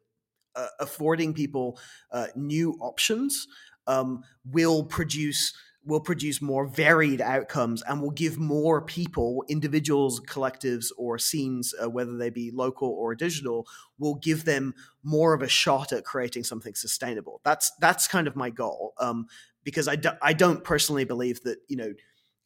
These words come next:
a-, again, like, introducing some of these dynamics is gonna magically, uh, make it so that, you know, uh, uh, magically make it so that, so that a musician can all of a sudden, you know, overnight live from what they do. I just think that, I just think that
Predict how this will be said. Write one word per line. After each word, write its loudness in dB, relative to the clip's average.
a-, -4
again, 0
like, -8
introducing 2
some 0
of -2
these 0
dynamics 0
is -2
gonna -2
magically, 0
uh, 2
make 2
it 2
so 2
that, -4
you -6
know, -4
uh, -6
uh, -6
magically 0
make 0
it -2
so 2
that, -2
so 2
that 0
a -2
musician 0
can -2
all 2
of -2
a -6
sudden, -4
you -4
know, -4
overnight -4
live -2
from -6
what -4
they -2
do. -2
I 6
just 0
think 0
that, -8
I 0
just 0
think 0
that 2